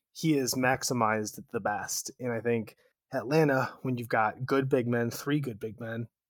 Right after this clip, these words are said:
two good guards, another good wing, I mean, he's the, what,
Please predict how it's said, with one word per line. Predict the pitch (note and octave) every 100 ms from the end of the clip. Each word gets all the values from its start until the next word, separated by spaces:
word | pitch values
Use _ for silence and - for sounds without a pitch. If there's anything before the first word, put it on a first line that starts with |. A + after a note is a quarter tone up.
| _ -
two | - D#3
good | C#3 A#2
guards, | A2 G#2 G2+ G#2+ - - _ -
another | B2+ C3+ C3
good | A2 A2+
wing, | G#2+ G#2+ A2 A2+ -
I | A2
mean, | A2+
he's | A#2 D3 C#3
the, | C3+ A#2+ G#2+ - _ _ _
what, | - G#2+